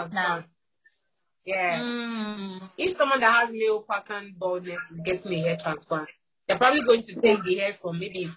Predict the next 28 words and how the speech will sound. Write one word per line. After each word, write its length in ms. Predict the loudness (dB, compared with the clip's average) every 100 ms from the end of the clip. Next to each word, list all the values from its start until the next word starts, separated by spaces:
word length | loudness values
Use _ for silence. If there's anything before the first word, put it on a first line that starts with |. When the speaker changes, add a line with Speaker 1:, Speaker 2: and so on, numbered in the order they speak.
| -4
Speaker 1:
pubic 380 | -2 -2 -4
region 500 | -2 2 6 6 6
or, 160 | 4 4
like, 200 | 4 0
his 160 | -4 4
laps 420 | 8 8 4 -6
or, 360 | -4 -4 -4 -8 _ -18
you 80 | -6
know, 120 | -2 2
armpits. 840 | 2 2 -2 -2 -4 -12 -20 -20 _ _ _ _ 6
Speaker 2:
Oh, 360 | 8 10 8 6
Speaker 1:
Or 60 |
so 160 | 4 4
Speaker 2:
okay. 280 | 4 4 2
Speaker 1:
she, 60 |
or, 160 | 6 8
like, 300 | 8 6 4
the 120 | -2
back 240 | 4 4 4
of 140 | -2 -4
his 120 | -6 0
head, 340 | 2 2 0 -8
you 140 | -4
know, 260 | -2 -2 -8 _ _ -10
they 120 | -8
need 300 | -4 -4 0
Speaker 2:
Yeah. 200 | 4 4
Speaker 1:
a, 260 | 4 0